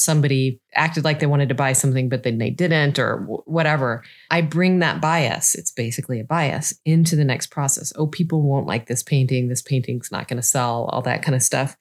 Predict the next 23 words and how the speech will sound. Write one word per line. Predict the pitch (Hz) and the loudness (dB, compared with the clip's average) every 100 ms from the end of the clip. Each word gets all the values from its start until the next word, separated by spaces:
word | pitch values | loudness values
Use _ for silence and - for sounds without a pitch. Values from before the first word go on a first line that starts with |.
| - - - _ | -20 -20 -20 _
If, | 165 165 - | -2 -2 -2
if | 175 | 0
I | 175 165 | 2 2
don't | 165 156 - | 2 0 0
get | 165 - | 0 2
into | 156 151 160 127 | 2 2 0 0
a | |
more | 139 139 | 0 0
future-oriented, | 123 - 165 147 127 139 135 131 139 120 - _ _ _ _ _ _ - | 0 0 0 0 0 2 2 2 0 -2 -6 _ _ _ _ _ _ -2
goal-oriented | 180 170 - 151 135 147 127 | 0 2 2 0 0 0 0
mindset, | 147 190 196 147 110 - _ _ _ | 0 2 2 2 0 -2 _ _ _
I | 165 | 0
can | 165 151 | 2 2
let | 147 | 0
the | 139 | -2
past | - 143 127 - - | -4 -2 0 -2 -2
really, | 139 131 123 120 147 _ _ _ | 0 0 0 -2 -8 _ _ _
um, | 143 123 - 135 - _ _ _ _ - | 0 0 -2 -6 -12 _ _ _ _ 0
really | 165 143 | 2 2
start | - 156 - | 2 0 -2
to | - 143 131 127 113 - _ _ _ _ _ _ | 0 0 2 0 -4 -16 _ _ _ _ _ _
control | - 147 202 262 | -2 0 2 2
me. | 151 123 | 2 0